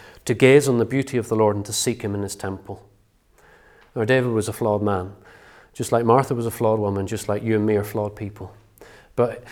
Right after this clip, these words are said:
here he, he spent time to write something down that his aspiration was to gaze on the beauty of the Lord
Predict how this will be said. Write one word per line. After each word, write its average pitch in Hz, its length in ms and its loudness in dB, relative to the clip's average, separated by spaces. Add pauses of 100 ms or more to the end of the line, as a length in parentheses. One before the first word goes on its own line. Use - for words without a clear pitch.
(120)
here 147 260 6
he, 120 140 2 (380)
he 135 120 -4
spent 123 380 0
time 123 280 2
to 110 100 -2
write 113 260 0
something 110 400 -4
down 107 300 -2
that 110 120 -6
his 110 180 -6
aspiration 107 800 -4
was 104 280 -4 (440)
to 135 100 -2
gaze 113 640 4
on 110 160 0
the 104 40 -2
beauty 107 360 -2
of 95 140 -6
the 104 100 0
Lord 101 400 -2